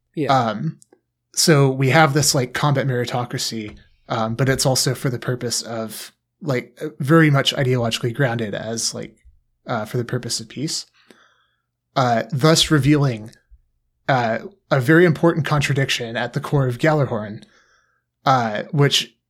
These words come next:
Speaker 2: values, like, the strongest fighters and strength,
Speaker 1: Mm-hmm.
Speaker 2: um, but also values order and peace, uh,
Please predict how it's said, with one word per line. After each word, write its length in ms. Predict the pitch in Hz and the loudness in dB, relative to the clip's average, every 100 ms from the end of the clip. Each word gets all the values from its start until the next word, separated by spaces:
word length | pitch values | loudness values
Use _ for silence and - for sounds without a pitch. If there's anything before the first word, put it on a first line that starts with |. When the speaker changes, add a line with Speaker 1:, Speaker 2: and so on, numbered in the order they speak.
| _ _ | _ _
Speaker 2:
values, 880 | 143 139 139 165 156 147 131 - - - _ - | -2 2 4 6 6 4 2 0 -4 -6 _ -6
like, 360 | 123 117 - _ _ _ _ - | -4 -4 -6 _ _ _ _ -10
the 140 | 139 | -2
strongest 760 | 131 - 143 131 127 123 - - | -2 0 0 0 -2 -2 -4 -6
fighters 720 | - - 220 185 - - - _ _ _ _ - | -10 -6 -4 -2 -2 -4 -10 _ _ _ _ -10
and 180 | 131 123 | -6 0
strength, 440 | - 233 220 165 151 | 0 -2 -2 -2 -2
Speaker 1:
Mm-hmm. 140 | 110 _ _ _ _ _ _ _ - | -8 _ _ _ _ _ _ _ 2
Speaker 2:
um, 320 | 139 120 117 131 | 2 2 -2 -2
but 120 | 160 | 0
also 440 | 139 139 139 156 131 | 4 2 4 2 2
values 500 | 123 120 127 127 123 | 2 0 0 0 -2
order 360 | - 139 127 120 | 2 4 4 0
and 160 | 123 | -2
peace, 520 | 120 123 107 - - - - _ _ _ _ _ _ _ _ _ - | -4 -4 -2 0 0 -2 -20 _ _ _ _ _ _ _ _ _ 2
uh, 400 | 143 127 110 | 2 2 -2